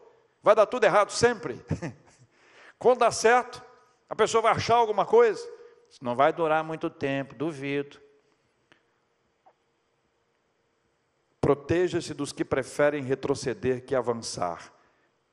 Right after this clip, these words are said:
Capítulo quatorze, versículos de um a cinco. "Levantou-se, pois, toda a congregação."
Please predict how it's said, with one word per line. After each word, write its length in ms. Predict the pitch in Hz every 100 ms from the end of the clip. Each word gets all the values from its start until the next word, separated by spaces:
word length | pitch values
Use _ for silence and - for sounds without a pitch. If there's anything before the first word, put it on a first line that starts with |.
| _ _
Capítulo 400 | - 120 175 180
quatorze, 520 | 165 143 - 180 160 120
versículos 400 | 127 147 - 131
de 80 |
um 60 | 143
a 40 |
cinco. 380 | 123 - 131 131
"Levantou-se, 640 | 160 185 165 214 214 208 185
pois, 340 | - 202 196
toda 420 | - 233 254 233
a 40 | 214
congregação." 920 | 208 202 208 196 156 - 170 139